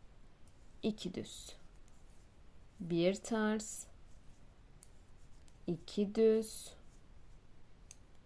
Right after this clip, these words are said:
Bir, iki, üç, dört, beş. İpimi geriye attım. Bir,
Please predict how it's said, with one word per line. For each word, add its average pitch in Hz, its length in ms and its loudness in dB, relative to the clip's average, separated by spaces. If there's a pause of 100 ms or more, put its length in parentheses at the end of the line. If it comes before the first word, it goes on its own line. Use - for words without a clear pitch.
(1040)
Bir, 208 500 6 (1080)
iki, 208 640 6 (640)
üç, 214 520 6 (1040)
dört, 208 580 6 (880)
beş. - 480 4 (260)
İpimi 190 380 2
geriye 165 360 4
attım. 214 640 4 (160)
Bir, 214 460 6